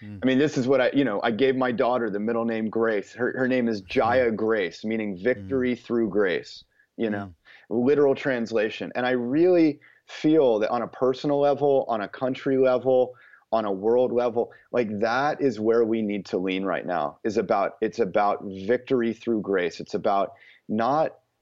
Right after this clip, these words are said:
Speaker 2: um, not being, uh, not that me philosophy, not being so attached to what we, you know, what, what I want, my desire, my attachment, you know, it's, it's about, um,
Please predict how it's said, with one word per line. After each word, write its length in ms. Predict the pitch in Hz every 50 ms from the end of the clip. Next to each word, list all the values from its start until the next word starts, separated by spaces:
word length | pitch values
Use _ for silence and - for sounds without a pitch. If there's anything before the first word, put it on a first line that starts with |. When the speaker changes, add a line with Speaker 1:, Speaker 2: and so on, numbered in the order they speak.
| _ - 120
Speaker 2:
um, 480 | 120 117 113 110 107 107 104 104 101 101 _ _ _ _ _ _ _ _ _ _ _ _ _ _ _ _ _ _ _ -
not 420 | - 110 127 135 156 175 - - 123
being, 480 | 143 147 147 143 139 135 135 131 127 - -
uh, 100 | 120 -
not 320 | 123 120 123 131 143 -
that 200 | - 143 127 104
me 260 | 117 117 117 123 127 127
philosophy, 720 | - - 127 120 120 120 120 117 - 120 113 - 123 117
not 260 | 110 110 113 123 113
being 220 | 123 139 127 117 113
so 400 | - - - - 135 131 135 127
attached 680 | 117 - - 131 127 117 117 120 - - - - - -
to 100 | 123 107
what 220 | 101 113 104 - 87
we, 580 | 101 98 104 123 127 131 135 135 131 127 127 _ _ _ _ _ _ _ _ -
you 120 | 120 123
know, 120 | 117 110 104
what, 160 | 101 95 - - -
what 260 | - 117 - - - -
I 280 | - 113 110 123 131 135
want, 500 | 131 120 127 127 131 131 131 127 113 - _ _ -
my 300 | - 107 113 120 131 135
desire, 640 | 127 131 127 - 127 123 113 113 117 117 117 117
my 280 | 107 110 107 113 123 127
attachment, 760 | 131 127 123 - 135 127 117 117 117 - - - 120 113 - _ _ - - _ _ -
you 100 | 135 123
know, 100 | 117 -
it's, 260 | - 120 117 - - -
it's 220 | - 123 120 - -
about, 640 | 120 101 - 120 120 127 131 139 143 135 - - - _ _ _ _ _ -
um, 420 | 113 113 107 104 104 101 104 101